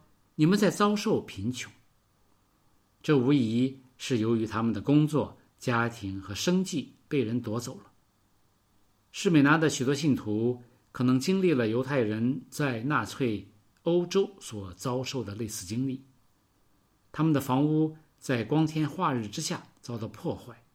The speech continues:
他们的商店被破门而入，所有的货物都被抢走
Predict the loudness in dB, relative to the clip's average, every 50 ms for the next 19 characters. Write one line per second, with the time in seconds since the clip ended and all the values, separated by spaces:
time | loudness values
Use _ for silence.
0 | _ _ _ _ _ _ _ _ _ _ _ _ _ -6 -2 0 2 2 0 0
1 | 0 0 2 2 2 2 0 0 -2 -4 -8 -18 _ _ -8 -8 -8 -8 -10 -8
2 | -6 -6 -4 -4 -6 -6 -6 -6 -4 -4 -2 -2 -4 -4 -8 -14 _ _ _ _
3 | _ _ _ _ _ _ -12 -4 2 4 4 6 4 4 0 0 0 2 2 2
4 | 0 -2 -8 -12 -20 _ _ _ _ _ -2 -2 0 0 0 0 -2 -2 -2 -4
5 | -10 -12 -12 -12 -12 -12 -14